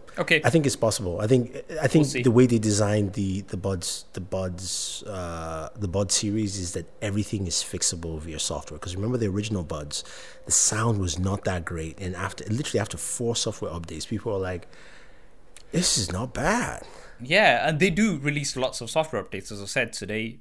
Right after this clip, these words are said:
Speaker 1: um, I got another software update on the Galaxy Buds Pro, so they are trying to improve. And one of the things that I do like the Galaxy Buds Pro for is, uh, for phone calls. So that's one thing that I think, you know, a lot of people sort of discount when they, they don't really kind of,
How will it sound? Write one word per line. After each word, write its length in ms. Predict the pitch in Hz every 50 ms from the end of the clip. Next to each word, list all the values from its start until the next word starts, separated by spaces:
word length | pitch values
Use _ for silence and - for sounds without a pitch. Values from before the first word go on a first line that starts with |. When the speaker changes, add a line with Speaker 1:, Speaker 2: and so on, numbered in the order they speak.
| - - -
Speaker 1:
um, 300 | - 95 90 92 95 95
I 40 | 98
got 140 | 92 104 95
another 240 | 98 101 101 101 95
software 360 | - 117 104 101 - 110 101
update 300 | 95 - - 104 98 -
on 60 | 101
the 80 | 95 95
Galaxy 340 | - 104 101 98 - - 101
Buds 220 | - 110 98 -
Pro, 320 | - - - 104 101 98
so 240 | 95 - - 104 98
they 200 | 95 - 107 113
are 140 | 120 131 135
trying 200 | 135 - 135 123
to 40 | 117
improve. 480 | 113 113 113 - - 120 123 127 123 - - - - - - - -
And 600 | - 120 120 120 117 120 123 120 120 123 123 131
one 140 | 139 156 185
of 60 | 165
the 60 | 151
things 240 | 139 165 156 135 -
that 80 | 123 117
I 20 |
do 160 | 120 117 113 113
like 220 | 117 117 113 -
the 40 | -
Galaxy 340 | - 113 110 113 110 - 110
Buds 220 | 104 101 95 -
Pro 260 | - - - 101 92 92
for 420 | - - 139 127 113 95 92 -
is, 240 | 110 107 - - -
uh, 60 | -
for 140 | - - -
phone 220 | 117 - 156 160 147
calls. 360 | - 90 80 - - - -
So 600 | - - - 110 101 95 95 95 95 98 101 101 - - -
that's 200 | - 113 113 -
one 200 | - 127 123 123
thing 240 | 123 131 120 113 107
that 100 | 104 98
I 60 | 101
think, 420 | 104 - - 113 104 - - - - -
you 100 | 117 110
know, 60 | 98
a 60 | 95 104
lot 80 | 113 104
of 60 | 107
people 320 | - - 104 - 104 98
sort 200 | - - - -
of 220 | 101 98 - - - -
discount 580 | 107 104 - - - 107 101 113 123 123 -
when 140 | 117 107 101
they, 180 | 101 101 101 -
they 200 | - 104 101 110
don't 180 | 110 117 110 101
really 480 | 107 104 101 101 101 98 95 95 98 - - -
kind 180 | - - 107 95
of, 240 | 92 92 - -